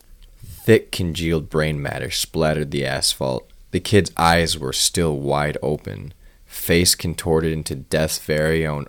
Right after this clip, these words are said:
"oh shit" expression. "Shit," mumbled as I surveyed the grisly scene. "Think he's gonna make it?" "What the fuck is he doing here?" growled Dave.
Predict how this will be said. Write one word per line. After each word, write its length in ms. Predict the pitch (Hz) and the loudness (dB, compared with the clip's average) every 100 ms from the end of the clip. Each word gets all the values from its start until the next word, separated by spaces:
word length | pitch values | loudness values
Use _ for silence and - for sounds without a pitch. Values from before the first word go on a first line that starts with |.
| - - | -14 -4
"oh 400 | 90 95 82 69 | 2 4 4 0
shit" 680 | - - - - 92 82 - | -2 -2 2 4 4 2 -2
expression. 800 | - - - 78 71 - - 95 - - _ - _ - - | -10 -10 -2 -2 -2 -6 -10 -12 -18 -20 _ -20 _ -20 -20
"Shit," 840 | - - - - 82 65 - - - - - - - - - - | -12 -6 -4 -4 -4 -8 -10 -12 -12 -20 -20 -20 -20 -20 -20 -12
mumbled 640 | 87 87 80 73 67 69 92 - | -4 -2 -2 -2 -4 -6 -10 -14
as 160 | - 80 | -8 -4
I 100 | 82 | 0
surveyed 480 | 76 - 78 76 73 | 2 2 0 -2 -2
the 80 | 69 | -6
grisly 400 | - 76 78 71 | -6 -6 -6 -4
scene. 460 | - 76 71 69 - - - - - - | -4 -2 -4 -8 -12 -18 -20 -20 -20 -6
"Think 240 | - 104 101 | 0 2 2
he's 140 | 113 | 2
gonna 180 | 123 113 | 4 4
make 320 | 98 113 127 | 6 6 6
it?" 240 | 185 185 - _ - - - - - - - | 4 4 -6 _ -20 -20 -20 -20 -20 -20 -6
"What 380 | 76 80 82 - | 2 2 2 -4
the 120 | 80 | -8
fuck 600 | - - - 78 76 - _ | -8 -8 2 2 2 -8 _
is 180 | 82 - | -8 -6
he 140 | 85 | -8
doing 460 | 76 76 76 71 107 | -8 -6 -4 -4 -8
here?" 400 | 87 76 - - - - - - - - - - 80 | -12 -12 -12 -16 -20 -20 -20 -20 -20 -20 -20 -16 -2
growled 460 | 87 85 80 71 | 2 4 2 -2
Dave. 460 | 80 80 76 67 | -2 0 0 -6